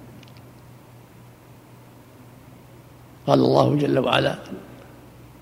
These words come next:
"فوربك لنسألنهم أجمعين عما كانوا يعملون". وقال جل وعلا:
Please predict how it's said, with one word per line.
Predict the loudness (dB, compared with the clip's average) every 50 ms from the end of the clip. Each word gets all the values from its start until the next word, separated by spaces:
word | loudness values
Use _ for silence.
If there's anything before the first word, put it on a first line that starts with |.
| -20 -12
"فوربك | 0 2 4 6 6 6 6 6 6 4 4 2 0 -2 -2 -4 -12 -18 -18 -20 -20 -20 -20 -20 -20 -20 -20 -20 -20 -20 -6 0
لنسألنهم | 2 4 6 6 4 4 2 0 4 6 8 10 10 10 8 8 6 6 4 6
أجمعين | 6 8 10 10 10 10 8 6 6 6 4 2 -2 -6 -12 -14 -16 -18 -10 -2 4
عما | 6 6 8 6 6 4
كانوا | 2 0 0 2 2 2 2 2
يعملون". | 0 0 0 0 0 0 -2 -4 -6 -8 -14 -16 -18 -20 -20 -20 -20 -20 -20 -20 -20 -20 -20 -20 -20 -20 -20 -20 -20 -20 -20 -20 -20 -20 -20 -20 -20 -20 -20 -20 -20 -20 -20 -20 -20 -20 -20 -20 -20 -20 -20 -20 -20 -20 -20 -20 -20 -20 -20 -20 -20 -20 -20 -20 -20 -20 -20 -20 -20 -20 -20 -20 -20 -20 -20 -20 -20 -20 -20 -20 -20 -20 -20 -10 -10
وقال | -4 0 0 2 2 2 2
جل | 2 2 2 2
وعلا: | 2 2 0 0 -2 -6 -8